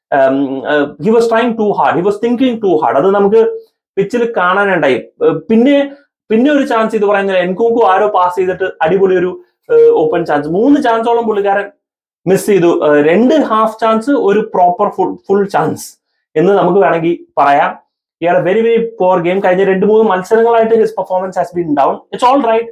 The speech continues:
യങ്സ്റ്റർ, ഏഹ്, ഒരു ചെറിയ ഈ പറയുന്ന ഒരു മോശം ടൈമിൽ എല്ലാവരും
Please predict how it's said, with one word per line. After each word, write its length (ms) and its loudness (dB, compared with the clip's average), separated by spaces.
യങ്സ്റ്റർ, 480 -2
ഏഹ്, 340 2
ഒരു 480 2
ചെറിയ 460 2
ഈ 160 -2
പറയുന്ന 500 0
ഒരു 80 0
മോശം 420 0
ടൈമിൽ 320 2
എല്ലാവരും 600 2